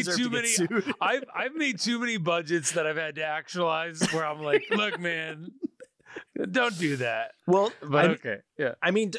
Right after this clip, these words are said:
Speaker 3: d-, just to build off what you're saying, though, and I
Speaker 1: Yeah.
Speaker 3: think the other part of the problem is, and I know we probably don't wanna belabor the point too much on this movie, but I think the other thing is, is you're right. It is a satire, and it is going for those gags, but it is co-, like, it is one of those things where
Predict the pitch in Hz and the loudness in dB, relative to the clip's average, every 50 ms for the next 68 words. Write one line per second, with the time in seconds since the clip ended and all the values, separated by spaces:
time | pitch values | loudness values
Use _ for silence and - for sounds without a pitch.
0 | - - 156 147 - - - 214 - - 175 190 185 175 175 160 - 165 151 135 | -4 -4 -4 -4 -2 -2 -2 -2 -2 0 0 0 2 2 2 2 2 0 2 2
1 | 131 127 - - 160 165 170 156 135 123 120 120 120 143 123 110 - - 135 131 | 2 2 2 0 0 0 0 0 0 0 2 2 2 2 2 2 0 0 0 0
2 | 131 131 127 - 135 127 117 110 139 127 120 120 117 101 117 117 120 123 131 131 | 0 0 0 -2 -2 -2 0 0 0 0 0 0 -4 -4 -4 -4 -2 -2 0 0
3 | 139 127 - 135 120 113 113 110 107 113 110 98 - 101 104 104 95 107 95 92 | 0 -2 0 -2 -2 0 0 -2 -2 -4 -6 -6 -4 0 0 0 0 -2 -4 -6
4 | - - 117 104 104 101 _ _ _ _ _ - - - 131 120 113 104 95 - | -4 -2 -2 -2 -2 -4 _ _ _ _ _ -6 0 2 4 4 4 4 2 -2
5 | 107 107 104 98 - - 123 110 113 107 101 95 98 - - - - - - - | -4 -4 -6 -6 -6 -4 -4 -4 -4 -4 -6 -8 -10 -14 -20 -20 -20 -20 -20 -20
6 | _ - - 135 135 139 143 143 147 151 143 139 139 139 160 175 - 151 139 127 | _ 2 2 2 2 2 -2 0 0 -2 0 2 2 2 2 0 -2 -2 0 0
7 | 123 113 120 117 104 - _ - 143 127 139 143 131 147 165 123 104 _ - 139 | 0 0 -2 -4 -4 -6 _ -4 0 2 2 2 4 4 2 2 0 _ -2 0
8 | 131 139 165 165 170 156 - 170 156 165 - - 156 120 110 104 110 - 120 113 | 2 2 2 2 2 2 2 2 2 0 -2 -2 -2 -2 -2 -2 -2 -4 -2 0
9 | 117 117 127 139 131 117 107 - 135 123 123 127 131 131 120 110 - - 123 113 | 0 2 2 2 0 -2 -2 2 2 2 2 2 -4 -6 -8 -8 -4 0 2 2
10 | 107 98 107 104 104 101 - - - 120 120 127 117 101 98 92 95 - - _ | 4 2 2 0 0 -2 -4 -2 0 0 2 2 0 -2 -6 -10 -12 -16 -16 _
11 | - - _ _ _ _ _ - 135 139 131 - - 143 143 147 147 135 - - | -20 -20 _ _ _ _ _ 2 2 2 2 2 0 0 2 2 2 2 0 -2
12 | _ _ _ _ _ - - - - - - - 156 135 131 120 - - 143 147 | _ _ _ _ _ -6 -4 -4 -4 -4 0 2 4 4 4 4 2 0 0 0
13 | 151 131 165 165 165 165 156 - - 160 156 139 135 143 135 131 127 123 120 - | 0 -2 -2 -4 -2 -2 -2 0 0 0 0 0 0 2 2 2 2 0 -2 -4